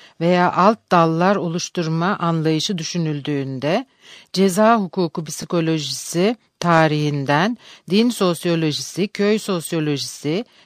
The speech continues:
din antropolojisi, köy antropolojisi veya etnoloji gibi sayısız denebilecek posta kutuları mantığı içinde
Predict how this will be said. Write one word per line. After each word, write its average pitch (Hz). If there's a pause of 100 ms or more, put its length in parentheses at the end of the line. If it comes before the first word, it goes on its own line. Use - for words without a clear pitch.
(120)
din 226
antropolojisi, 160
köy 214
antropolojisi 160
veya 175
etnoloji 170
gibi 147 (500)
sayısız 202
denebilecek 175
posta 220
kutuları 165
mantığı 170
içinde 143